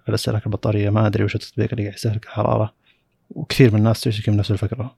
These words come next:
طبعًا صارت أول يوم، ثم اختفت كم يوم، ثم ترجع اليوم اللي بعده، اللي ما هي مشكلة مستمرة عشان تقدر تحلها، ولا هي مشكلة طلعت واختفت نهائيًا عشان تقول: "أوكي، خلاص، بس عشان أول يوم تحديث وانحلت المشكلة".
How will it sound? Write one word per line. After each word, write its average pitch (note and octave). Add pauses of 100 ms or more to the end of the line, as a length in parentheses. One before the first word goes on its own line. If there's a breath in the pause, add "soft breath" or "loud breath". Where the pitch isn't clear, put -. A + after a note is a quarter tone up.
(100)
طبعًا A2+
صارت G#2+
أول G2+
يوم، A2
ثم G#2+
اختفت G#2
كم G2+
يوم، G2+
ثم G#2+
ترجع G#2
اليوم G2+
اللي G#2+
بعده، A2+ (300)
اللي A2+ (640 loud breath)
ما C3+
هي C3+
مشكلة B2+
مستمرة A#2
عشان G#2+
تقدر G#2
تحلها، G#2+
ولا A2+
هي G#2+
مشكلة G#2 (420)
طلعت G2+
واختفت -
نهائيًا G#2+
عشان A2
تقول: G#2+
"أوكي، G2
خلاص، -
بس G#2+
عشان G2 (200)
أول G#2
يوم F#2+
تحديث -
وانحلت G2
المشكلة". A2+